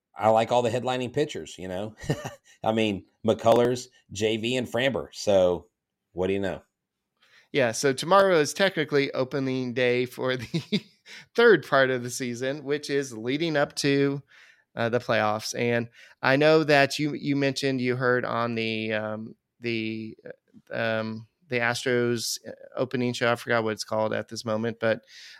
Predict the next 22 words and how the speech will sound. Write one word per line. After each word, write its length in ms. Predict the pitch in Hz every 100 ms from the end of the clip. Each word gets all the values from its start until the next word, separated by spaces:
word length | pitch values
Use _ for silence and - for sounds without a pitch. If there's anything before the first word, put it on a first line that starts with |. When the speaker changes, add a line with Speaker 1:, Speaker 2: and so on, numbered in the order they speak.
| -
Speaker 2:
uh, 220 | 117 117 113 -
James 280 | 131 127 120
Click 280 | - 131 -
said 400 | - 123 120 113
that 420 | 120 113 110 113 -
they're 240 | - 120 117
g-, 100 | 127
they're 200 | 131 120 -
trying 340 | - 123 127
to 300 | 123 117 107 -
meet 320 | 127 127 131
with 220 | 127 120
the 80 | 120
managers 680 | 117 120 123 120 123 123 120
tonight 600 | - 120 117 117 117 113
and 180 | 120 113
Speaker 1:
Yes. 40 |
Speaker 2:
the 60 | 113
coaches, 540 | 127 120 - 127 117
and 160 | 123 117
they're 120 | 117
gonna 280 | 117 120 117